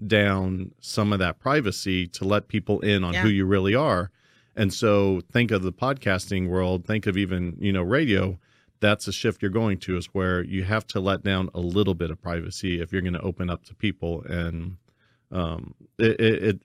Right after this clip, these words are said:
Speaker 1: it's the relationship building. It's, that's what it is. You want to connect with people on a personal level now.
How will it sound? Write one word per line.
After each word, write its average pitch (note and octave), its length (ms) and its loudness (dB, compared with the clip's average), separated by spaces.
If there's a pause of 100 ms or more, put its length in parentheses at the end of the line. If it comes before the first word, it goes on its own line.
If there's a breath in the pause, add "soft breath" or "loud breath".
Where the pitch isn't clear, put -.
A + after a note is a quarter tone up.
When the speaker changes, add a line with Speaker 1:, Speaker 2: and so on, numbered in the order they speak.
Speaker 1:
it's G2 240 0
the F2+ 140 -6
relationship F2+ 600 -2
building. D#2+ 320 -6
It's, - 280 -10 (120)
that's G2 340 -2
what G2+ 160 2
it F2 100 0
is. E2+ 240 -6
You F#2 100 0
want G2 220 0
to G2 80 -6
connect F#2+ 460 0
with F2+ 160 -4
people F2+ 300 -4
on E2+ 140 -4
a E2 60 -6
personal F2+ 420 -4
level F2 280 -4
now. E2 300 -10